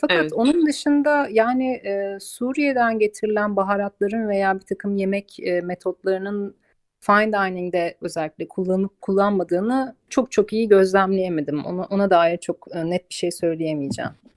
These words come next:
Speaker 2: Evet, birlikte bir takım etkinlikler, e, gördüm ben katılamasam da. E, işte mezeleri bir araya gelip yapan yine sizin yaptığınız, e, workshop'a benzer bir şey. E, şefler ya da, e, işte farklı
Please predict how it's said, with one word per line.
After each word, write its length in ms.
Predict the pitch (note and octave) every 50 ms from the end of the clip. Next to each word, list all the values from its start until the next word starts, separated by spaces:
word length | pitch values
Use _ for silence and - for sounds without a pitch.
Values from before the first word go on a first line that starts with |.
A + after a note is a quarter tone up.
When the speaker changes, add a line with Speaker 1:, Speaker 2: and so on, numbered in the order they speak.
| _ - -
Speaker 2:
Evet, 320 | A#3 A#3+ A#3+ G#3 F3 - -
birlikte 440 | G3 G3 G#3+ B3 A#3+ - - C#4+ B3
bir 80 | C#4
takım 280 | - C#4 C4+ - - B3+
etkinlikler, 800 | A#3 A#3+ A#3 - - B3 A#3 A#3 A3+ - - A#3 A#3 A#3 A#3+ A#3 -
e, 180 | - D3+ D3+ E3
gördüm 460 | D#3+ E3 E3 E3 E3 D#3+ D#3+ D#3 D#3 D#3
ben 140 | D#3 D#3
katılamasam 840 | D#3+ - F3+ - - E3+ E3+ E3 D#3+ D#3 D#3+ - E3 D#3 D3+ D#3 D3+
da. 200 | D#3 D#3+ E3 - - - E3+
E, 260 | E3 E3 D#3+ D#3+ D#3 C#3 C3+ B2+ - - - - G#2+ - - _ - - - - - _ _ -
işte 340 | - - - - E3 E3+ E3
mezeleri 600 | E3 E3+ F3 F3 F#3 E3 E3+ F3 E3+ F3 F3+ E3+ E3
bir 120 | F3 E3
araya 220 | D#3+ E3 D#3+ D#3+
gelip 320 | D#3+ D#3 D#3+ D#3 D#3+ - -
yapan 300 | E3 D#3+ - - D#3 D3+
yine 300 | D#3 D#3+ D#3 D#3 E3 E3
sizin 300 | - - E3 D#3+ E3+ E3+
yaptığınız, 680 | E3 D#3+ D#3 D#3 - - E3+ D#3+ D#3+ E3 E3+ - -
e, 160 | - - - - B2 B2+ - - - - - - - - - - - - - _ _ _ _ _
workshop'a 640 | - E3 F#3 F#3 E3+ - - F#3+ E3+ - F3 E3
benzer 480 | - E3 D#3+ D#3+ D#3 D#3 D#3+ D#3 D#3 D#3
bir 40 | D#3
şey. 320 | - - D#3 D3 D#3 F3 - - - - - - - -
E, 380 | - D#3 D#3 D3 D3+ D#3+ D#3
şefler 540 | D#3 - - E3+ E3 - - F3+ F3 E3+ E3+
ya 220 | E3+ E3+ E3 D#3+ D#3+
da, 420 | D#3+ D#3+ D#3+ E3 E3 D#3+ D#3+ E3
e, 140 | - - - - - - - - - - B2+ - - - - - _ _ -
işte 260 | - - - - -
farklı 600 | D3 - F3 E3+ E3+ - F3+ F3+ F3+ F3+ D#3+ B2